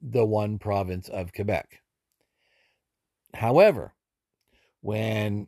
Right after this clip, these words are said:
in nineteen, don't remember the year now, was it seventy-nine? No, it was in the nineties when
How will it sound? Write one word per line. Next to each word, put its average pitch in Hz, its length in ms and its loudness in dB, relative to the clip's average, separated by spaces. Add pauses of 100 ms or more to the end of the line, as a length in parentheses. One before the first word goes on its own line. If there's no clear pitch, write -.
(300)
in 98 520 -4
nineteen, 139 1700 -2 (2250)
don't 95 200 -8
remember 117 360 -4
the 110 120 -2
year 127 300 0
now, 127 600 0 (1120)
was 87 180 -8
it 98 140 -8
seventy-nine? 135 960 -2
No, 107 160 -2
it 92 40 -4
was 95 140 -4
in 127 120 -2
the 139 80 0
nineties 110 540 -2 (100)
when 98 880 -4